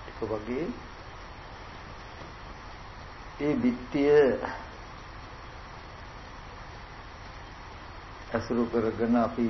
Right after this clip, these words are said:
චිත්‍රයක් ඇඳා තින්ත පැන් පාට වර්ගත් අපිම ගෙනල්ලා පින්සලුත් අපිම ගෙනල්ලා පුද්ගලයෙකුට කියලා. එතකොට ඒ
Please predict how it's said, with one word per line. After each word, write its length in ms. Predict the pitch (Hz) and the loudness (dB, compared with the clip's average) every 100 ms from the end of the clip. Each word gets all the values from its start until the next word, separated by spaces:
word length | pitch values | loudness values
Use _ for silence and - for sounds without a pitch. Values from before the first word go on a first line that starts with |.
| 104 | 2
චිත්‍රයක් 680 | - - - 107 110 104 - | -4 -8 -4 2 2 2 -2
ඇඳා 500 | 104 107 113 127 143 - - - - - - - - - - - - - - - | -2 0 2 4 4 0 -8 -12 -12 -12 -12 -12 -14 -12 -12 -12 -14 -14 -14 -10
තින්ත 320 | - 113 113 117 | -6 -4 -2 -2
පැන් 260 | - 104 104 - 123 110 104 110 104 - - - - - - - | 0 -2 -2 -4 0 0 -2 -6 -8 -10 -10 -12 -12 -12 -12 -6
පාට 300 | 117 110 110 | -2 0 2
වර්ගත් 460 | 113 104 104 110 113 | 2 2 2 0 0
අපිම 280 | 110 107 107 | -2 -2 -2
ගෙනල්ලා 400 | 104 107 110 120 | -2 -2 2 0
පින්සලුත් 500 | 117 110 95 107 104 | 0 -4 -4 -4 -4
අපිම 260 | 104 - 104 | -4 -4 -4
ගෙනල්ලා 280 | 101 120 | 0 0
පුද්ගලයෙකුට 600 | 117 107 110 101 98 - 123 | 0 -4 -4 -4 -4 -4 -4
කියලා. 380 | 123 117 - - - - - - - - - - - - - - - | 2 2 2 -8 -12 -12 -12 -14 -12 -12 -12 -12 -12 -12 -12 -12 -12
එතකොට 460 | - 123 - 117 - | -2 0 2 0 4
ඒ 360 | 143 135 123 | 4 6 4